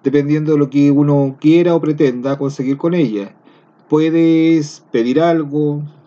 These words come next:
agradecer, disculparte, felicitar a alguien, presentarte a un trabajo, invitar a alguien a un evento, dar tu punto de vista sobre algo. Tenemos acá dos tipos de cartas. Las cartas formales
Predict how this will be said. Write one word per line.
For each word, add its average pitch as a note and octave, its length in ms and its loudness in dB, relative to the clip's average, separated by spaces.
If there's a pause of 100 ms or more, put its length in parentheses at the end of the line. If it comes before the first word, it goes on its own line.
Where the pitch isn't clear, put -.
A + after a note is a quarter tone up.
agradecer, F3 760 -2 (240)
disculparte, C#3+ 920 -4 (380)
felicitar G#2 460 -6
a C#3 180 -2
alguien, C#3 480 -2
presentarte G#2+ 720 -10
a G2 40 -6
un F#2+ 180 -14
trabajo, D3 640 -2
invitar G#2+ 340 -6
a G2+ 120 -10
alguien G2+ 260 -10
a - 20 -10
un F#2+ 140 -10
evento, E3 680 -4
dar A#2+ 340 -8
tu A2 120 -8
punto G#2 340 -10
de G2+ 100 -2
vista A#2+ 360 -8
sobre C#3 400 -4
algo. A#2+ 260 -4 (2750)
Tenemos F#3+ 420 0
acá F#3 280 0
dos G#3 260 0
tipos G3+ 240 -2
de F3 80 0
cartas. A2+ 380 -8
Las C#3 100 -12
cartas D#3+ 300 -6
formales F3+ 720 -2